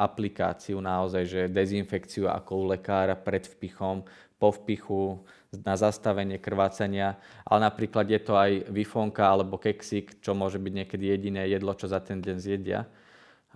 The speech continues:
Ale napríklad je to aj ošetrenie. Testujeme na rôzne pohlavne, krvoprenosné ochorenie, žltačka, H I V čko.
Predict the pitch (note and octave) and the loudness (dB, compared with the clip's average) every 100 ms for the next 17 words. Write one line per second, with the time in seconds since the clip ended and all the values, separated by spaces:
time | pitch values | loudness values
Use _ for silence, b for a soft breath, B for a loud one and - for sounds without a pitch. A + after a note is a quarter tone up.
0 | F#2 F#2+ F#2+ F#2 G2 G2 F#2+ G#2 F#2+ G#2+ | 2 4 6 6 4 4 0 -2 -4 0
1 | F#2+ G#2 F#2+ G2 F#2+ G2 - F#2+ G2+ F#2+ | 0 0 0 0 0 -2 -6 -6 -4 -6
2 | F#2+ F#2 - _ F#2+ - - F#2+ F#2+ F#2 | -6 -10 -14 _ -6 -6 -2 -2 0 -2
3 | F#2+ F#2+ F#2+ F#2 F#2+ G2 F#2+ F#2+ F#2 F#2+ | 0 -2 -4 -6 -4 0 0 0 -4 -2
4 | F#2 F#2+ F#2+ F#2 - F#2 F2+ F#2+ F#2 F#2 | -2 -4 -6 -6 -8 -10 -10 -6 -4 -4
5 | F#2 F#2 F#2+ - G2 F#2 F#2+ F#2+ F#2+ F#2 | -8 -8 -10 -8 -8 -4 -2 -2 -6 -10
6 | - A2+ | -8 -8